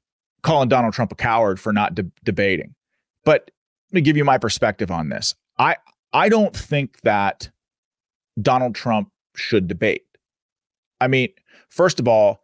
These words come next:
I mean, new polls came out today that had Trump up by forty over the second person, which is Ron DeSantis at fourteen percent. And that was just in one,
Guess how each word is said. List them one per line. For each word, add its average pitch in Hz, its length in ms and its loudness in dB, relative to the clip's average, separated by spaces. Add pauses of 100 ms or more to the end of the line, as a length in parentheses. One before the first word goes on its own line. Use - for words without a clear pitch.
(460)
I - 20 -16
mean, 110 180 4
new 151 140 4
polls 143 320 0
came 131 220 0
out 120 200 2
today 113 480 2
that 101 160 0
had 110 440 0 (360)
Trump 123 380 0 (100)
up 113 280 0
by 98 240 0
forty - 640 -4 (260)
over 104 380 0 (200)
the 101 80 -6
second - 440 -2
person, 104 300 -6
which - 140 -8
is 92 100 -10
Ron 98 180 2
DeSantis 92 440 -2
at - 80 -12
fourteen 98 340 -2
percent. 95 240 -2
And 110 60 -4
that 139 60 2
was 120 100 -4
just 101 140 -6
in 107 120 -2
one, 113 340 0